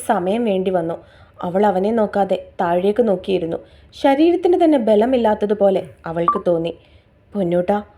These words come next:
അത്രയും നേർമയോടെ അവൻ വിളിച്ചതും അവൾ അവനെ നോക്കി. അവളുടെ കണ്ണുകൾ കലങ്ങിയിരിക്കുന്നത് കണ്ടതും അവന് വിഷമമായി.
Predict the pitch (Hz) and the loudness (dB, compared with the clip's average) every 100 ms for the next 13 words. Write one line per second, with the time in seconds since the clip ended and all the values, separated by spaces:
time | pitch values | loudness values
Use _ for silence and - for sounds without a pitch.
0 | _ _ 320 330 381 381 311 254 269 285 | _ _ -4 0 2 2 2 2 2 4
1 | 277 269 220 226 202 185 202 185 - - | 4 4 0 -2 -2 -2 -2 -4 -4 -14
2 | - 165 185 202 196 202 190 170 175 - | -14 -4 0 0 0 0 -2 -4 -8 -12
3 | - - - - 175 180 196 208 196 196 | -16 -20 -16 -6 -2 0 0 0 0 0
4 | 214 214 196 190 208 220 196 202 202 208 | 0 0 0 0 0 -2 -2 -2 -2 0
5 | 196 180 180 - - 175 190 208 190 - | 0 2 0 -2 -8 -4 -2 0 -2 -2
6 | 196 180 165 | -2 -2 -4